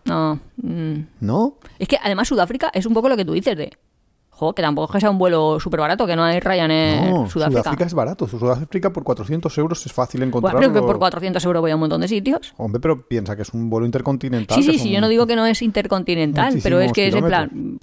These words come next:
Speaker 1: para eso ya tengo otra cosa, que no es un Ryanair que me lo compro a
Speaker 2: Claro, pero,
Speaker 1: veintisiete euros y pruebo a
Speaker 2: a
Speaker 1: ver
Speaker 2: ver,
Speaker 1: si me
Speaker 2: si
Speaker 1: gusta
Speaker 2: yo
Speaker 1: o no me
Speaker 2: ten-,
Speaker 1: gusta y vuelvo.
Speaker 2: yo, mm, mm, sé que no te voy a convencer, pero si te intentara vender, eh, Sudáfrica,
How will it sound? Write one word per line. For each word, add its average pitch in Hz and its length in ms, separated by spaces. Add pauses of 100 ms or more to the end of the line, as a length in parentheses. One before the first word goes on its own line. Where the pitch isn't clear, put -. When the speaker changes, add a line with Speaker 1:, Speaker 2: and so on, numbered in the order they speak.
(300)
Speaker 1:
para 156 220
eso 151 160
ya 156 160
tengo 175 160
otra 208 140
cosa, 226 260
que 302 80
no 180 100
es 180 120
un 220 120
Ryanair 185 380
que 196 80
me 175 80
lo 170 80
compro 165 200
a - 20
Speaker 2:
Claro, 175 120
pero, 147 120
Speaker 1:
veintisiete 170 260
euros 165 220
y 170 60
pruebo 160 300
a 151 40
Speaker 2:
a 156 40
Speaker 1:
ver 160 100
Speaker 2:
ver, 117 80
Speaker 1:
si 175 100
me 160 60
Speaker 2:
si 156 80
Speaker 1:
gusta 151 80
Speaker 2:
yo 156 40
Speaker 1:
o 160 40
no 220 60
me 214 60
Speaker 2:
ten-, 208 60
Speaker 1:
gusta - 160
y 156 40
vuelvo. 202 300
Speaker 2:
yo, 160 380
mm, 110 280 (380)
mm, 104 380
sé 147 180
que 175 60
no 151 80
te 123 80
voy 117 80
a 113 40
convencer, 107 380
pero 98 260
si - 140
te 110 60
intentara 107 340
vender, 120 380
eh, 104 80
Sudáfrica, 131 640